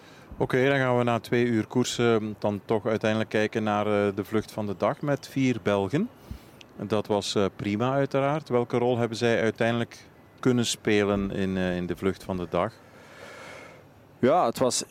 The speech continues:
Speaker 2: om te beginnen knap dat er vier Belgen mee waren, hè, want het was zeker niet evident en het was ook geen gemakkelijk parcours. En voor iemand als Jasper Stuyven en Victor Kampenaerts,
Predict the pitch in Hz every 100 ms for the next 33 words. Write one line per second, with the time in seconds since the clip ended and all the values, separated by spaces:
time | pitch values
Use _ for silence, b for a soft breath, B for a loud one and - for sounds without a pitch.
0 | - - - - 127 123 104 107 147 156
1 | 147 120 - 131 135 131 113 104 123 135
2 | 110 123 120 113 117 143 170 139 127 131
3 | 156 131 113 120 - 135 135 123 120 123
4 | 113 107 117 143 175 135 120 107 117 110
5 | - 123 113 104 113 113 113 - 104 -
6 | 123 151 135 110 110 113 107 107 - 107
7 | - 104 - 110 107 123 131 120 110 107
8 | - 110 - 110 113 131 135 143 -